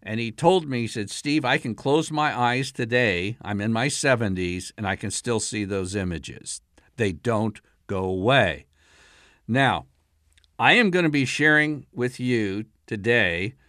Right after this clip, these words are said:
uh, my top solution for this seemingly impossible condition, because there are books, Catholic, Protestant, and secular, on beating pornography addictions.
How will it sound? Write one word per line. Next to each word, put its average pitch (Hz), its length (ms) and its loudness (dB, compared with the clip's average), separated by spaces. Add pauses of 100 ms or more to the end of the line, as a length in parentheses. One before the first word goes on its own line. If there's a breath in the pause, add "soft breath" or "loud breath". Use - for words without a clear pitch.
(360 soft breath)
uh, 87 220 -6
my 135 280 4
top 156 360 0
solution 123 1000 2
for 113 360 2
this 117 220 2
seemingly 135 800 0
impossible 117 640 -2
condition, - 680 0 (520 soft breath)
because 117 460 0
there 120 260 4
are 127 260 6
books, - 680 2
Catholic, 131 520 0
Protestant, 135 640 -2
and 117 180 -2
secular, 127 640 2
on 95 200 -2
beating 120 380 -2
pornography 127 640 2
addictions. 101 680 -2